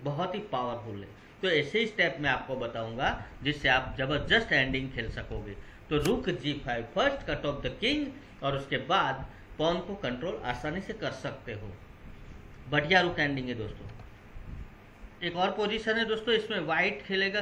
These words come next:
king सी four first, black will reply ए to, king b three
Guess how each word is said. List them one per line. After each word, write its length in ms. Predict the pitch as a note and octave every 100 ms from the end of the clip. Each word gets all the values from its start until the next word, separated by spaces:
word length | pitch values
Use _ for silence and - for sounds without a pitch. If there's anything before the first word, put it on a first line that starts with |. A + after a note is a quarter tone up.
| G#3
king 240 | F#3+ A#3 A#3
सी 180 | A#3+ A3+
four 300 | A#3+ A#3 -
first, 280 | B3 B3+ - - - - - - - - C#3
black 380 | C#3+ E3 G3 A3+
will 200 | A3 F3
reply 400 | F3 G3 G3+ A#3 B3 - - - - F3+
ए 120 | F3+ F3+
to, 120 | C4 C#4 A#3+ - - - - - - - - - - -
king 280 | G3+ C4+ C4+
b 240 | F3+ G#3+ C4
three 420 | - F#3+ E3+ G#3+